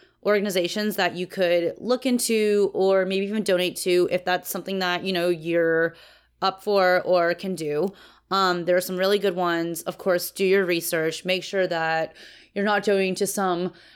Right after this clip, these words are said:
twenty-year-old girl in fucking Michigan who just needs, um, a new purse. <laughs>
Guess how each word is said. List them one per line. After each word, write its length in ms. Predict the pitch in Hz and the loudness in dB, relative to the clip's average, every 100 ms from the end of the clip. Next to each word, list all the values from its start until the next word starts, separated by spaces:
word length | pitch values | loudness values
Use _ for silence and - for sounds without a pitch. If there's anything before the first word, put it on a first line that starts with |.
| _ _ - | _ _ -8
twenty-year-old 680 | 220 208 208 196 185 190 | -2 0 0 2 2 2
girl 500 | 196 185 180 180 185 190 | 2 4 4 4 2 0
in 640 | 190 185 180 175 175 175 | 0 2 0 0 -2 -6
fucking 320 | - 185 180 180 | -4 -4 -2 -4
Michigan 520 | 175 180 175 165 175 | -4 -2 -2 -2 -2
who 120 | 180 | -2
just 220 | 175 170 | -4 -4
needs, 460 | 175 170 160 160 - | -6 -6 -8 -10 -10
um, 320 | 165 165 165 - | -6 -4 -4 -4
a 60 | |
new 140 | 180 185 | -4 -2
purse. 480 | 185 156 233 - - - | -2 0 0 -2 -8 -4
<laughs> 140 | 302 | -4